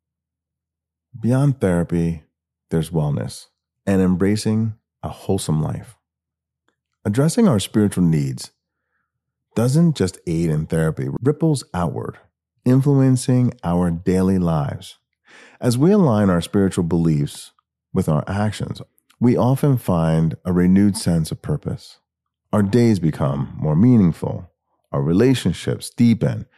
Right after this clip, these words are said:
and we discover a reservoir of inner peace that was previously untapped.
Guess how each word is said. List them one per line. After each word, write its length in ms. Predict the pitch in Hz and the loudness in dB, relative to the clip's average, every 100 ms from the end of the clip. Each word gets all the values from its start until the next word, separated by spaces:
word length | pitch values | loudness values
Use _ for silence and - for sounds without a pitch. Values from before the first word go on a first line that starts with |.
| _ _ _ _ _ _ | _ _ _ _ _ _
and 120 | 90 | 0
we 60 | 120 | 2
discover 500 | 135 135 165 170 160 | 2 0 0 2 2
a 60 | 101 | 2
reservoir 840 | 95 104 90 73 - - - - | 2 2 0 -2 -2 -4 -6 -8
of 240 | 85 82 - | -6 -6 -2
inner 200 | 110 98 | 2 2
peace 420 | - - 87 71 - | 0 0 0 0 -2
that 160 | 80 | -2
was 200 | 82 80 | 0 -2
previously 560 | - 113 110 104 95 85 | -2 0 0 0 -2 -2
untapped. 680 | 82 78 - 67 65 - | 0 -2 -2 -6 -6 -14